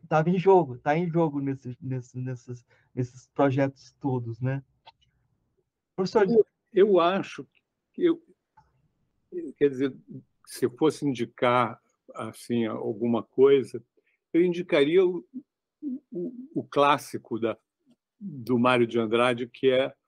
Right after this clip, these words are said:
Speaker 2: tentar ler Macunaíma, né? E vamos ler Mário de Andrade, Macunaíma, é, Amar, Verbo Intransitivo, é, a, os poemas,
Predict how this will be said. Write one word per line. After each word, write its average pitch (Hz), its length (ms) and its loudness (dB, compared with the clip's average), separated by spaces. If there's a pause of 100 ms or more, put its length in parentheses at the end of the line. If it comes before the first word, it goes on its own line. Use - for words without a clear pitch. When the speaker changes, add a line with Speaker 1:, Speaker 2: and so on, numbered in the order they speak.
(760)
Speaker 2:
tentar 156 360 0
ler 147 200 4
Macunaíma, 113 880 -4 (260)
né? 120 300 -10 (640)
E 110 840 -4 (680)
vamos 196 420 2
ler 160 240 2
Mário 135 260 0
de 120 100 -4
Andrade, 104 640 -4 (100)
Macunaíma, 127 920 -2 (920)
é, 113 580 -4 (600)
Amar, 120 440 2
Verbo 120 360 0
Intransitivo, 120 1300 -4 (1000)
é, 113 300 -10
a, - 160 -10
os 123 200 -6
poemas, 143 880 2